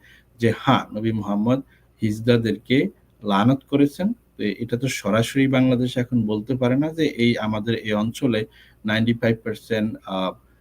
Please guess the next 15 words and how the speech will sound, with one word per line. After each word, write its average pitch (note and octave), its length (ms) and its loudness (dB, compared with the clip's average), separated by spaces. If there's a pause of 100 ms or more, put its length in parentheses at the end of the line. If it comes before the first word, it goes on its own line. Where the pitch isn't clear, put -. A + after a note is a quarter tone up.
(180)
যে G#2 100 -4
শিক্ষিত A#2+ 500 -4
লোক G#2+ 360 0
বা G2+ 160 0
মুসলমান G#2+ 640 2
বসবাস G2 460 -4
করে, F#2+ 380 -4
ইসলাম A#2 340 -2
শিক্ষায় A2 340 -6
শিক্ষিত, G2+ 520 -10 (340)
ইসলাম A#2+ 340 2
ধর্মে G#2+ 280 0
দীক্ষিত, G2+ 520 -6 (260)
সেই A#2 520 2
তাদেরকে A2+ 540 -2